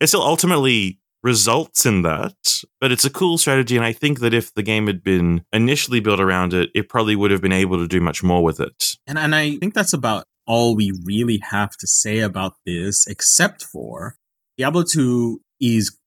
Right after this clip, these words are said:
Speaker 2: quite formative to a lot of designers' approach to skill trees, and I think that the amount of frustration that this, this particular model elicited would be the cause for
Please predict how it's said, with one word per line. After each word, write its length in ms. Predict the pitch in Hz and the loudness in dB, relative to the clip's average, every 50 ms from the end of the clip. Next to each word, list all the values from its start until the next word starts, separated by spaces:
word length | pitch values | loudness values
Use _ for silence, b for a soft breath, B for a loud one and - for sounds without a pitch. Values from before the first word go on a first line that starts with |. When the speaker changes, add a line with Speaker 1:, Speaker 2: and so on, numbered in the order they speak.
| _ _ - | _ _ -4
Speaker 2:
quite 280 | 135 143 156 - - - - _ _ _ | -4 -4 -4 -4 -10 -18 -18 _ _ _
formative 640 | - 113 120 123 123 120 107 98 95 92 87 87 - | -4 0 0 2 2 2 0 0 0 0 -2 -4 -8
to 200 | - - 110 107 | -8 -6 -4 -2
a 20 | 101 | 0
lot 240 | 101 104 101 104 107 | 0 0 0 0 0
of 160 | 104 95 90 | -2 -4 -4
designers' 960 | 101 101 90 92 95 95 98 101 101 98 98 95 95 92 87 - - - _ - - | -4 -4 -2 -2 -2 0 0 0 0 -2 -2 -4 -4 -2 0 0 0 -2 _ -12 -14
approach 920 | 95 - - - - - 98 110 - - - - - - - - - - - _ _ _ _ _ _ _ _ - | -14 -12 -12 -10 -2 0 2 2 2 0 -4 -12 -10 -10 -8 -8 -10 -12 -16 _ _ _ _ _ _ _ _ -4
to 600 | - 135 127 123 123 123 120 120 120 117 117 - _ _ _ - | 0 2 2 4 4 4 4 2 2 0 -2 -6 _ _ _ -18
skill 260 | - - - 139 139 | -16 -6 0 0 0
trees, 500 | 135 - 165 160 165 165 165 165 - - _ - | 2 2 0 2 2 2 2 2 0 -2 _ -2
and 380 | 120 117 117 117 117 117 - - _ _ _ _ _ _ - | -2 0 0 0 0 -2 -4 -8 _ _ _ _ _ _ -2
I 140 | 123 139 143 | 0 2 2
think 680 | 131 135 - - - - 202 240 226 151 104 87 - - _ _ _ _ _ _ _ _ - | 0 0 -8 -12 -8 -2 0 2 2 2 0 -2 -6 -14 _ _ _ _ _ _ _ _ -10
that 400 | 127 110 127 123 117 - 110 107 | -4 0 0 0 0 -2 -4 -4
the 140 | 117 123 123 | -2 -2 0
amount 220 | 120 131 160 190 | 2 2 2 2
of 100 | 208 180 | 0 -2
frustration 760 | - - 147 139 - - - 123 117 117 123 - 151 147 139 | -2 -4 -4 -2 -2 -2 -2 0 0 2 2 0 0 -2 -2
that 220 | 127 87 82 - | -2 -4 -6 -8
this, 560 | - 104 101 95 - - - - - - - _ _ _ - | -4 -2 0 0 2 2 2 2 0 -2 -4 _ _ _ -8
this 560 | 110 104 - - - - - - - - - _ _ _ _ - | -2 0 0 2 2 2 2 0 -2 -4 -10 _ _ _ _ -6
particular 580 | - - 143 - - 175 175 - 147 135 131 123 | -2 -2 -2 0 0 0 2 2 2 2 4 2
model 640 | 117 107 107 104 101 104 110 110 107 107 104 - - | 2 2 2 2 2 2 0 0 0 -2 -4 -4 -4
elicited 600 | 120 107 104 98 104 - - 139 131 151 139 143 - _ _ - | -4 -2 0 0 0 0 0 2 2 0 0 -2 -6 _ _ -4
would 240 | 123 135 135 117 | -2 -2 -2 0
be 140 | 110 139 147 | 0 0 0
the 120 | 135 139 135 | 0 0 -4
cause 460 | - - 135 127 127 131 135 131 131 | -4 -2 0 2 2 2 0 0 -2
for 300 | - - 120 120 117 | -2 -2 -2 -2 -2